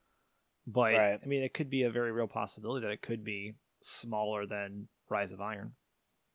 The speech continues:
Speaker 1: But
Speaker 2: Yeah.
Speaker 1: we will find out soon enough.
Speaker 2: Yeah, I mean, if it's April update size, I mean, we're gonna, I mean,
Speaker 1: Oh,
Speaker 2: we
Speaker 1: God,
Speaker 2: were
Speaker 1: I
Speaker 2: done
Speaker 1: hope
Speaker 2: with
Speaker 1: not.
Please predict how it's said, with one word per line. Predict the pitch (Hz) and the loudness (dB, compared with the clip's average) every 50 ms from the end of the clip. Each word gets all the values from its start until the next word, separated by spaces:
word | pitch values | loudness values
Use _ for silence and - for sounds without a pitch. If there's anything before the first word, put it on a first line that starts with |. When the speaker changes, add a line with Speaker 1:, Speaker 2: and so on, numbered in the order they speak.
| _ | _
Speaker 1:
But | 110 - 95 - - _ _ _ _ _ _ _ _ | -10 -8 -8 -8 -10 _ _ _ _ _ _ _ _
Speaker 2:
Yeah. | 104 101 101 101 101 101 104 - _ _ _ _ _ _ _ _ _ _ _ _ _ | -6 -2 -2 -2 -2 -4 -8 -14 _ _ _ _ _ _ _ _ _ _ _ _ _
Speaker 1:
we | 123 123 127 | -4 -2 -2
will | 117 113 110 | -2 -4 -6
find | - - - 123 131 135 127 127 | -6 -4 -4 -4 -2 -2 -2 -2
out | 135 147 - - | -2 -2 -2 -6
soon | - - 139 - | -6 -6 -6 -6
enough. | - 127 127 139 135 120 - - - _ _ _ _ _ _ _ _ _ _ _ _ _ _ _ | -6 -6 -6 -6 -6 -8 -10 -12 -20 _ _ _ _ _ _ _ _ _ _ _ _ _ _ _
Speaker 2:
Yeah, | 117 113 110 120 | 0 2 4 4
I | 139 | 8
mean, | 156 165 165 175 | 8 8 10 10
if | 185 180 - | 8 8 12
it's | 208 247 240 - - - | 12 12 12 10 6 10
April | 143 160 - - 185 156 | 10 10 12 12 10 10
update | 120 113 113 - - 147 160 156 - | 10 8 4 10 12 12 12 12 10
size, | - 180 175 170 175 180 185 170 151 | 8 8 8 10 10 8 8 8 8
I | 165 | 6
mean, | 147 143 131 123 117 | 6 6 4 4 6
we're | 123 135 143 | 6 6 8
gonna, | 131 156 156 | 8 6 6
I | - 139 | 6 4
mean, | 151 147 143 139 139 - - - _ _ _ _ _ _ _ | 2 2 2 2 -2 -6 -10 -12 _ _ _ _ _ _ _
Speaker 1:
Oh, | 117 | -4
Speaker 2:
we | 104 190 220 | 0 2 6
Speaker 1:
God, | - | 8
Speaker 2:
were | 247 110 | 8 10
Speaker 1:
I | |
Speaker 2:
done | 214 - 156 147 | 10 10 8 8
Speaker 1:
hope | 143 | 8
Speaker 2:
with | 131 120 107 | 6 6 4
Speaker 1:
not. | 101 98 98 104 | 4 2 0 -2